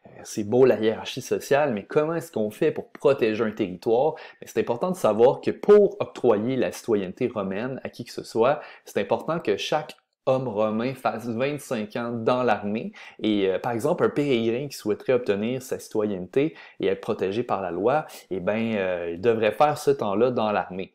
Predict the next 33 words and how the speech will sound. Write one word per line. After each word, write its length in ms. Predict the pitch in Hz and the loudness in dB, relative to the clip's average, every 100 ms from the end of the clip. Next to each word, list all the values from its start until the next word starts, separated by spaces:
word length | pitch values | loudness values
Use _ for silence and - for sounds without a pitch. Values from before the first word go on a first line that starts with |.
| _ - | _ -4
Et 120 | 113 120 | 2 4
l'armée 300 | 110 127 180 | 4 2 0
est 100 | 127 | 2
essentielle, 520 | 110 95 98 170 123 | 0 -2 -4 -2 -2
hein, 100 | 127 | -4
parce 200 | 107 - | -8 -8
que 80 | 104 - - _ | -8 -8 -12 _
elle 240 | 110 110 117 | -2 0 2
permet 320 | 107 120 156 | 0 -2 -6
aussi 260 | - 143 | -8 -6
de 100 | 127 | -2
défendre 440 | 101 123 127 139 135 | 0 0 -2 -2 -2
les 100 | 110 | -4
frontières 460 | - 98 - 131 | -4 -6 -4 -4
qui 160 | 131 - | -6 -10
sont 260 | - 101 - | -8 -8 -6
immenses. 560 | 117 104 98 165 175 - - - | -4 -2 -4 -4 -8 -14 -20 -8
Euh, 160 | 101 95 - | -2 -2 0
à 120 | 110 | 0
l'ouest, 440 | 120 147 - - | 2 2 0 -6
hein, 180 | 120 120 - | -6 -6 -6
l'Empire 400 | 117 104 127 120 | -4 -2 0 -2
s'étend 400 | - 104 113 110 | -4 -8 -6 -6
jusqu'à 400 | 104 131 - 110 | -4 -6 -4 -4
l'Espagne 400 | 92 - 113 101 90 | -4 -4 -6 -6 -10
actuelle. 520 | - 101 135 175 - - - - | -14 -8 -4 -2 -2 -6 -8 4
Au 180 | 135 143 | 4 6
nord, 400 | 156 160 127 104 | 4 4 2 0
elle 200 | 110 113 | -2 -4
s'étend 420 | - 117 127 110 | -2 -2 -2 -8
jusqu'à 420 | 101 139 - 98 98 | -6 -8 -6 -8 -6
l'Angleterre 540 | 160 156 117 104 131 104 | -2 0 2 2 -2 -4
actuelle. 680 | - - 104 156 147 104 | -8 0 2 4 4 0